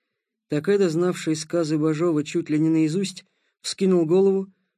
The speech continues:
но говорить ничего при хозяине не стал. Гости вошли вслед за Данилой в просторные сени, заставленные сундуками и шкафами, потом в горницу и остолбенели.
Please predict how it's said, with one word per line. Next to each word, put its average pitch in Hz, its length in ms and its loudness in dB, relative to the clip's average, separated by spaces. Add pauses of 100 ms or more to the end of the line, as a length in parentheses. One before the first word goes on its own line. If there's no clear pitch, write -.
но 165 200 2
говорить 170 400 2
ничего 180 320 -2
при 165 100 -6
хозяине 151 540 -2
не 151 100 -2
стал. 107 380 -10 (1120)
Гости 190 340 -2
вошли 185 300 0
вслед 180 300 -2
за 165 100 -2
Данилой 170 440 0
в 110 100 -18
просторные 156 520 -2
сени, 139 460 -6 (400)
заставленные 160 560 0
сундуками 151 680 0
и 123 40 -2
шкафами, 147 540 -6
потом 151 460 -6 (200)
в 131 100 -10
горницу 170 600 -2
и 147 100 -2
остолбенели. 131 840 -8